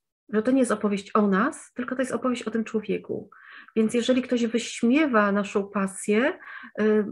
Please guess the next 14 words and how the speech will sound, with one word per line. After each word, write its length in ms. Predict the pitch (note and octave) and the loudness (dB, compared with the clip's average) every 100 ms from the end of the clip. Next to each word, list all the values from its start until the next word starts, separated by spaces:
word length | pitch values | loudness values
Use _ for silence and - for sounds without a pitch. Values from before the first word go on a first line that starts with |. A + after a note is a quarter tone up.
| - | -4
może 300 | G3 A#3+ D4 | 0 0 0
to 100 | C#4 | -4
pokazywać, 800 | C4+ C4 B3 B3+ B3 B3 A#3+ A#3+ | -4 -4 -2 0 0 0 -2 -4
że 720 | - G3 - A3 A3 A3 G#3+ - _ _ _ - | -10 -8 -2 0 0 0 -2 -8 _ _ _ -20
sam 280 | - - G#4 | -6 4 4
się 120 | - | 4
przed 240 | A#3 F3+ - | -2 -2 -4
czymś 240 | F3 F3 | -4 -2
broni, 520 | D#3 D3+ C3+ - - - _ | -2 -2 -2 -4 -8 -16 _
sam 360 | - E4+ F4 A3+ | 2 6 6 4
coś 180 | G3 - | 0 0
s-, 180 | - - - - - - - | -10 -14 -16 -20 -20 -18 -14
swojego 440 | - G3+ F3+ F3 | -2 2 2 0
kryje, 540 | F3 - G3 G3 G3 | -2 -4 -2 -2 -4